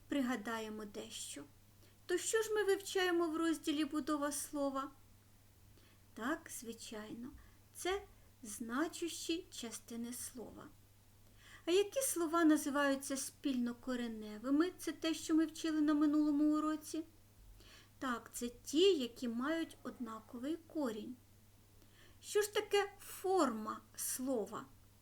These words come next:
Це одне слово з різними закінченнями. Пригадайте з попередніх класів,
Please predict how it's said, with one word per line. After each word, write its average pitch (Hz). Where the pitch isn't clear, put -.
Це -
одне 254
слово 302
з 226
різними 254
закінченнями. 233
Пригадайте 415
з 220
попередніх 254
класів, 214